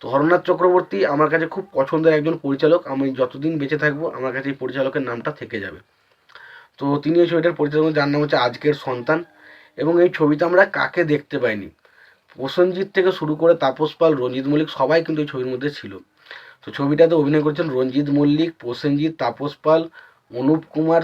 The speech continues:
তনুজা মিত্র, তারপর অভিষেক চ্যাটার্জি, শতাব্দী রায়, মনোজ মিত্র সহ আরও অনেকে ছিল ছবির মধ্যে। এবং ছবিটার মিউজিক মনে হয় সম্ভবত বাপ্পি লাহিড়ী করেছিল, আমার ঠিক মনে নেই এই মুহূর্তে। তবে মনে হয় যতটা সম্ভব এই ছবির মিউজিকের কাজ হয়তো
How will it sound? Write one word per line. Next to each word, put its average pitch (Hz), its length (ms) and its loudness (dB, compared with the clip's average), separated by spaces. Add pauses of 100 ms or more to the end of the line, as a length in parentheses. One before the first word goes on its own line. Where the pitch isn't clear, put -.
তনুজা 135 400 2
মিত্র, 147 540 0
তারপর 139 280 -2
অভিষেক 135 520 -4
চ্যাটার্জি, 147 360 -2
শতাব্দী 139 560 -4
রায়, 151 200 6
মনোজ 143 400 0
মিত্র 147 360 -2
সহ 170 180 0 (240)
আরও 151 120 0 (100)
অনেকে 147 240 -2
ছিল 131 140 -6
ছবির 110 220 -6
মধ্যে। 104 260 -10 (640)
এবং 165 160 2
ছবিটার 160 360 6
মিউজিক 151 400 4 (140)
মনে 151 140 4
হয় 185 140 6
সম্ভবত 165 320 2
বাপ্পি 147 340 -2
লাহিড়ী 151 260 4
করেছিল, 147 320 -2
আমার 143 260 -4
ঠিক 156 120 -6
মনে 139 320 0
নেই 151 120 4
এই 147 120 2
মুহূর্তে। 143 280 0 (560)
তবে 165 180 0
মনে 151 240 2
হয় 180 160 6
যতটা 156 300 2
সম্ভব 160 440 2
এই 147 100 -2
ছবির 143 260 0
মিউজিকের 135 380 0
কাজ 135 200 -2
হয়তো 127 260 -4